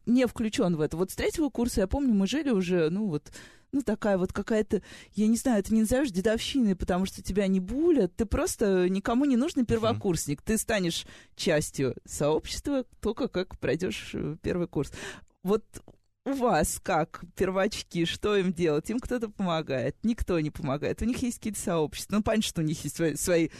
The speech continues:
Speaker 1: сообщества в закрытых се-, в со-, в закрытых соцсетях, но это отдельная история. А именно с точки зрения вуза.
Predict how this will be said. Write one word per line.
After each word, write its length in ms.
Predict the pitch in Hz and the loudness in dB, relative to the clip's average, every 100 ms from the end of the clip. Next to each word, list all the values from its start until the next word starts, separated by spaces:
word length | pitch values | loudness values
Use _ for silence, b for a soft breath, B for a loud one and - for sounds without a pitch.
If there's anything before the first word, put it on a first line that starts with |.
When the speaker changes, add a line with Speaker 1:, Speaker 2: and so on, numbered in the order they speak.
| B B | B B
Speaker 1:
сообщества 540 | - 175 180 - 165 | 2 2 2 -2 -2
в 60 | 165 | 2
закрытых 420 | 180 - 180 - | 0 0 -2 -2
се-, 120 | - | -6
в 300 | 170 147 151 | -2 -2 -2
со-, 220 | 139 - 175 | -4 -2 -2
в 140 | 151 | 0
закрытых 420 | 160 180 208 - | 0 0 0 -2
соцсетях, 720 | - 185 - 202 269 330 381 | -2 -2 -2 -2 0 0 0
но 100 | 196 | 0
это 180 | 214 196 | 2 2
отдельная 440 | 185 190 160 143 | 0 0 -2 -2
история. 300 | 151 - 127 | -2 0 0
А 120 | - 226 | 2 0
именно 320 | 277 240 214 | 2 2 0
с 80 | - | -2
точки 260 | 185 - | -10 -8
зрения 280 | 160 175 165 | -6 -4 -2
вуза. 340 | 139 131 - | -2 -4 -4